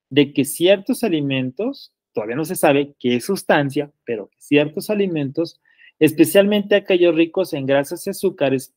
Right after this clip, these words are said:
puede afectar vías cerebrales de recompensa, es decir, que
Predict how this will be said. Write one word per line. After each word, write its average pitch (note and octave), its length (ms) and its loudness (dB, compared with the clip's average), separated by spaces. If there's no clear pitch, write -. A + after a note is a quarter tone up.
puede G3+ 260 4
afectar F3+ 600 -4
vías F#3 280 -4
cerebrales D#3 680 -2
de C#3+ 100 2
recompensa, E3 1300 -2
es A#2+ 160 -12
decir, C3 220 -2
que - 80 -20